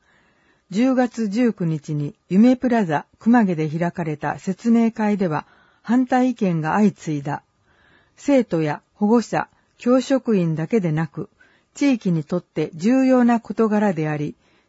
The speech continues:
地域の民主的な話し合いによる合意を重視して決定されるべきと考える。文科省も通学事情や地域の実情などに十分配慮して判断するのが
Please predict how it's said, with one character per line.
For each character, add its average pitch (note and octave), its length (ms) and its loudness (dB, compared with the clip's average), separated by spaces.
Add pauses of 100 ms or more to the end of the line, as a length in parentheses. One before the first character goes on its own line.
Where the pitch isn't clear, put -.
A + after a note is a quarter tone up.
(200)
地 C4+ 220 0
域 G3+ 180 -2
の D#3+ 240 -2
民 A#3+ 240 4
主 C4 120 -6
的 A#3+ 260 -2
な A#3 120 2
話 A3+ 300 2
し A#3 180 -2
合 A3 100 2
い A3+ 60 4
に G#3+ 160 6
よ G#3 140 4
る F#3+ 180 -2 (140)
合 A#3 240 4
意 A#3 140 0
を A#3 100 2
重 A3+ 240 0
視 D#3+ 160 -10
し - 140 -14
て - 220 -6 (300)
決 - 240 -18
定 B3 160 2
さ A3+ 160 -2
れ A3+ 100 2
る G#3+ 120 0
べ A3 140 0
き - 100 -20
と D#3 160 -4
考 F3 340 2
え D3 140 -2
る。 - 180 -14 (960)
文 B3 240 6
科 B3+ 140 0
省 F3 260 -2
も D#3+ 220 -4 (260)
通 C4 220 -2
学 B3 320 0
事 A3 180 -2
情 E3+ 260 0
や D3+ 200 -4 (320)
地 C4 220 0
域 G3+ 160 0
の E3 160 0
実 D#3+ 320 -8
情 A#3+ 240 4
な A#3 100 2
ど F#3 120 0
に D3+ 300 -4
十 A#3+ 280 2
分 A3+ 240 4
配 G#3 240 2
慮 D#3+ 100 -2
し C#3+ 100 -10
て - 280 -4
判 B3 260 2
断 F3 220 2
す - 140 -8
る G#3 120 2
の F3+ 160 2
が C#3+ 180 -8